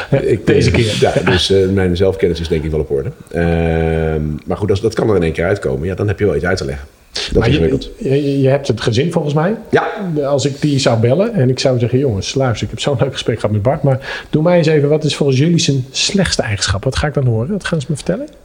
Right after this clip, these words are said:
Speaker 2: Ehm, ha.
Speaker 1: Hoe oud zijn de kinderen?
Speaker 2: Ehm, mijn kinderen zijn elf en, eh, en vijftien.
Speaker 1: Dus die zijn hartstikke pinter, die, eh, kennen hun vader door en door. En die ga ik nu bellen, die twee. Hè, we laten we je vrouw even buiten beschouwing.
Speaker 2: Ja.
Speaker 1: Want die zijn al, die,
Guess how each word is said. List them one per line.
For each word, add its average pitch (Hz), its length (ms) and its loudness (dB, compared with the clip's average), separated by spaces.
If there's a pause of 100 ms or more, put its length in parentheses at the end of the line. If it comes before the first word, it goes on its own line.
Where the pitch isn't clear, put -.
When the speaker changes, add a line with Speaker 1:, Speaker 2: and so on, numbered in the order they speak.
(1000)
Speaker 2:
Ehm, 80 840 0 (760)
ha. 90 260 -2 (760)
Speaker 1:
Hoe 139 100 4
oud 160 140 4
zijn 170 120 4
de - 60 0
kinderen? 190 400 2
Speaker 2:
Ehm, 98 580 0
mijn 104 160 4
kinderen 156 280 2
zijn 120 220 0
elf 123 280 2
en, 95 300 0
eh, 92 180 0
en 90 100 -2
vijftien. - 400 -6
Speaker 1:
Dus 120 100 4
die 120 80 4
zijn 131 120 4
hartstikke 135 300 2
pinter, 156 380 2
die, 135 260 4
eh, 120 80 4
kennen 156 240 2
hun 123 100 4
vader 120 260 2
door 143 200 4
en 123 80 4
door. 160 300 4
En 143 100 0
die 139 120 2
ga 175 140 2
ik 151 80 0
nu 143 120 4
bellen, 92 260 -2
die 151 120 0
twee. 90 280 -4 (140)
Hè, 156 140 -2
we 127 180 0
laten 123 220 0
we 117 60 0
je 113 60 0
vrouw 156 220 0
even 131 140 0
buiten 113 220 0
beschouwing. 113 460 -2
Speaker 2:
Ja. 101 240 4
Speaker 1:
Want 110 140 0
die 113 80 2
zijn 104 140 0
al, 104 100 -2
die, 110 160 0